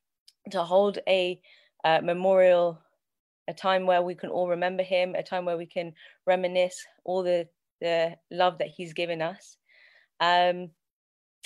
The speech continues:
I wanted to say thank you to everyone that's joined, and also thank you to those that have agreed to speak. There have been so many people that we wanted to ask, uh, to speak. However, due to time limitations,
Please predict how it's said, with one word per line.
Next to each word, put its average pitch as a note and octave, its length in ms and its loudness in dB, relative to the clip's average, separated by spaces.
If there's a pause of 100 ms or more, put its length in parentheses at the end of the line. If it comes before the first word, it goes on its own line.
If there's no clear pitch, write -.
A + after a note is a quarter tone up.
(140)
I F#3 80 0
wanted G3 280 0
to G3 140 -2
say G3 240 2
thank G#3 220 -2
you G#3+ 100 -8
to G#3+ 80 0
everyone F#3+ 260 4
that's E3+ 180 -6
joined, F#3+ 420 -2 (140)
and F3+ 240 2
also G3 240 -4
thank G3+ 220 2
you G3+ 80 -10
to G3 120 -8
those F#3+ 260 2
that F3+ 100 -4
have F3 160 -8
agreed F#3+ 420 -8
to F#3 120 -8
speak. - 580 -14 (380)
There F#3+ 100 4
have F#3+ 180 0
been F#3+ 260 0
so A3 220 0
many A3+ 180 -2
people G#3+ 300 -6
that E3 100 0
we F#3+ 100 -6
wanted G3+ 340 -4
to - 160 -14
ask, E3+ 440 0 (140)
uh, E3+ 300 2
to G3 100 -10
speak. - 460 -8
However, F3+ 480 2 (580)
due G#3 160 -2
to G3+ 140 -6
time G3+ 380 2
limitations, F3+ 920 -4